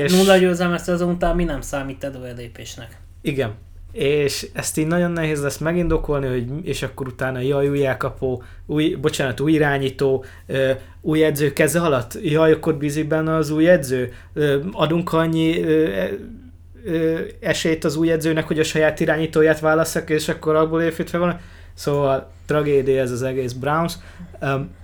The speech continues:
Speaker 1: dacára annak, hogy most tényleg magukhoz képest nagyon jól játszanak, és a védelem korrektül össze van rakva. Kíváncsi vagyok, hogy, ö,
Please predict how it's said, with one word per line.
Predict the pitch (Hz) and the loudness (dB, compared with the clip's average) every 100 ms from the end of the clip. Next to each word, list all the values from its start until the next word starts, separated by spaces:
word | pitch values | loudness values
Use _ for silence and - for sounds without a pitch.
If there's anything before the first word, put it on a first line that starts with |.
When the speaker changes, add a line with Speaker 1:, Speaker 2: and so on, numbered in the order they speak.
| - - - - - - | -20 -20 -20 -20 -6 4
Speaker 1:
dacára | 175 180 165 147 | 4 6 4 4
annak, | 143 143 - | 2 -2 -4
hogy | 123 | -6
most | 120 | -4
tényleg | 147 139 | 0 0
magukhoz | 120 143 139 123 - | 0 0 -2 -4 -6
képest | 123 117 120 127 | -6 -6 -6 -6
nagyon | 123 | -6
jól | 117 131 | -4 -2
játszanak, | 120 113 120 117 | -4 -6 -8 -8
és | 107 | -8
a | 120 | -4
védelem | 127 123 120 | -4 -2 -4
korrektül | 113 120 117 113 117 | -4 -4 -4 -6 -6
össze | 117 - 117 | -4 -6 -6
van | 110 | -6
rakva. | 110 113 - - - - - - - - - - | -6 -6 -8 -10 -10 -12 -12 -14 -16 -18 -20 0
Kíváncsi | 202 208 170 - | 4 6 4 2
vagyok, | 151 147 143 | 0 2 0
hogy, | - 139 135 123 | 0 0 2 0
ö, | 131 131 | 0 0